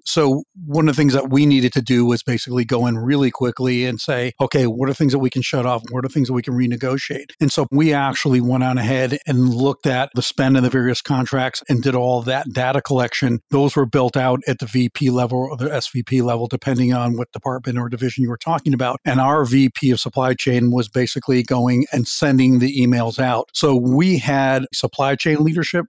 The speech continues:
involvement and blessing and support. And really, they were kind of leading that conversation at their level. So we really had the support that we needed to do what we needed to do. And then based off of that work, it really just carried over into the work we're doing now. We're,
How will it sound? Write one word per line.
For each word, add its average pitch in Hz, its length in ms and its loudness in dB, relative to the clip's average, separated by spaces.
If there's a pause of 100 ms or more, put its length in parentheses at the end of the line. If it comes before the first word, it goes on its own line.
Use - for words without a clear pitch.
(120)
involvement 147 720 2
and 135 160 0
blessing 131 600 2
and 123 100 -2
support. 135 540 -4
And 131 160 2
really, 135 240 4
they 135 180 2
were 131 160 0
kind 131 240 -2
of 117 80 -2
leading 127 240 2
that 127 140 0
conversation 123 600 0
at 123 120 -4
their 127 240 0
level. 117 420 -2
So 139 460 2
we 170 160 4
really 156 240 2
had 127 160 0
the - 20 -14
support - 380 -2
that 131 80 -2
we 127 140 2
needed 123 240 0
to 117 80 -8
do 120 180 0
what 131 180 -2
we 123 100 2
needed 120 260 0
to 123 100 -6
do. 123 320 2
And 120 120 2
then 120 200 -2
based 139 300 -2
off 135 180 0
of 117 140 -2
that 135 260 -2
work, 123 340 0
it 165 140 -4
really 139 240 4
just - 180 -2
carried 131 320 2
over 127 300 2
into 120 260 -2
the 117 100 2
work 120 240 -2
we're 123 120 0
doing 117 320 2
now. 120 340 0
We're, 120 400 -2